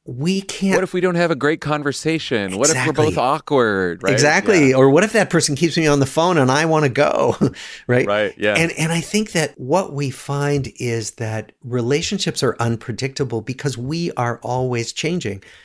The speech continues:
Speaker 1: You know, my mood is changing. Some moments I'm really happy to hear from people. Other moments I'm hassled and it's harder to think, "Okay, what am I gonna do with this text now?"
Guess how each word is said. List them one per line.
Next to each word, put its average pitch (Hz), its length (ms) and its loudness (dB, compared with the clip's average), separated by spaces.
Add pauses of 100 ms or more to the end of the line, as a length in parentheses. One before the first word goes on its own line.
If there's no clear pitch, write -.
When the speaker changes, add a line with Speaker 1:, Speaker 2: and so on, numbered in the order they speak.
(460)
Speaker 1:
You 165 80 2
know, 165 140 6
my 160 200 4
mood 170 320 2
is 131 200 2
changing. 101 600 -6
Some 165 640 0
moments 127 720 0 (100)
I'm 135 140 0
really 127 340 0 (220)
happy 117 380 -4
to 135 80 -2
hear 139 320 2
from 139 220 -4
people. 147 440 -4
Other 143 240 2
moments 127 500 0
I'm 110 200 -6
hassled 123 560 -2 (100)
and 120 140 -2
it's 107 100 -6
harder 123 540 -2
to - 160 -10
think, - 280 -8
"Okay, 117 160 -8
what 123 160 -4
am 139 100 -8
I 95 40 -6
gonna 92 220 -10
do 110 160 -6
with 131 140 -6
this 110 180 -8
text - 580 -10
now?" 101 300 -8